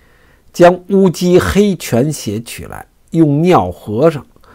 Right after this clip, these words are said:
先穿起他的琵琶骨，把血浇在他头上，用符印镇住，然后斩之。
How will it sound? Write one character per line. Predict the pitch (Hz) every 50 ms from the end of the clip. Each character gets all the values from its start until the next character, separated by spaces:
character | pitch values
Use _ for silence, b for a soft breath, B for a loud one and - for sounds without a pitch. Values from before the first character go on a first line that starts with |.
| b b b b b b b b b
先 | b - - - 170 165 156 -
穿 | - - - 175 175 160 143
起 | - - 104 98
他 | - 127 131
的 | 123 117 117
琵 | - - 139 147
琶 | 151 151 127
骨， | - - - - - - - _ _ _ _ _ _ _
把 | - 117 131 151
血 | 131 - - - 92 82 92 - -
浇 | - 156 143 147
在 | 135 117 110 117
他 | 131 139 131
头 | - - - 101 110 143 151
上， | 143 143 - _ _ b b b b b b b b b b b b b b b b b
用 | 151 151 147 131
符 | 107 - - 139 147 160
印 | 165 165 160 156 -
镇 | - 233 190 131 110 98
住， | - 71 - - _ -
然 | - 104 104 110
后 | 117 113 107
斩 | 107 - - - 76 78 87 -
之。 | - 87 -